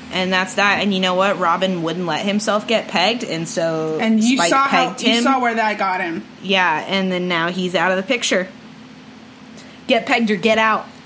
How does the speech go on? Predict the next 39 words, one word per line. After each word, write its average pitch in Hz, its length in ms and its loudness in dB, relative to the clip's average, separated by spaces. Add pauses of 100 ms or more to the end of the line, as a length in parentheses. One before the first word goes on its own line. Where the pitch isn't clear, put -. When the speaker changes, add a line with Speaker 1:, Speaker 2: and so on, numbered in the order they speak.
Speaker 1:
That's 226 220 -2
the 262 100 -2
rules. 233 640 0 (2250)
Speaker 2:
Get, 247 260 4
Speaker 1:
Um, 247 340 -2
Speaker 2:
get 311 220 0
pegged 277 300 0
or 220 60 -4
get 247 280 0
out 240 200 2
of 233 80 -4
Fucktown. 214 680 -4 (880)
Speaker 1:
Uh, 240 260 2
what 294 200 2
else? 240 300 0
Okay, 254 240 0
so 262 240 0
Willow 254 460 2
is 277 100 0
also 262 280 0
gone 208 680 0 (120)
right 240 240 -2
now. 254 360 0
There's, 233 320 0
like, 208 340 0
there's, 226 160 0
like, 247 120 -2
a 196 80 0
seed 226 520 -2
planted 269 460 0
for 208 160 -2
later 202 280 2
episodes. 233 640 -2
Speaker 2:
Okay, 220 220 2
Speaker 1:
So, 190 80 2
Speaker 2:
so 180 100 2
Speaker 1:
like 180 80 0
Speaker 2:
Fred, 339 340 2
I, 262 180 -2